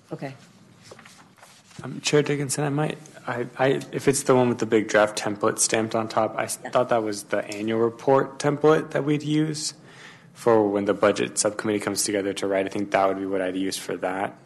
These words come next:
Speaker 1: Yeah, and I think, I'm beginning to think we're talking about annual report in two different terms. The P M P E wants an annual report from each,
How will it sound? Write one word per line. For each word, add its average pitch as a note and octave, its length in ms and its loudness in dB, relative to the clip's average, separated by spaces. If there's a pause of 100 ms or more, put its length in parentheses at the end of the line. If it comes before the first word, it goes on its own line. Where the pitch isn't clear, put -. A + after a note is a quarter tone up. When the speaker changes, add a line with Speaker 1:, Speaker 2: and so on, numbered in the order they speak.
(200)
Speaker 1:
Yeah, F3 240 -4
and E3+ 80 -4
I G3 100 -4
think, G#3 280 -8
I'm F#3 100 -4
beginning G#3 340 -4
to E3+ 60 -8
think F3 160 -8
we're E3+ 120 -6
talking E3 320 -8
about C#3+ 200 -4
annual C#3 320 -6
report C3 380 -8
in A#2+ 80 -14
two - 200 -12
different B2+ 420 -12
terms. A#2+ 640 -10
The C3 260 -6
P E3+ 340 -6
M D#3+ 80 -6
P D3 600 -6
E C#3+ 40 -4
wants C3+ 340 -6
an B2 60 -10
annual C#3 440 -8
report C3 560 -8
from B2 340 -10
each, D#3 540 -8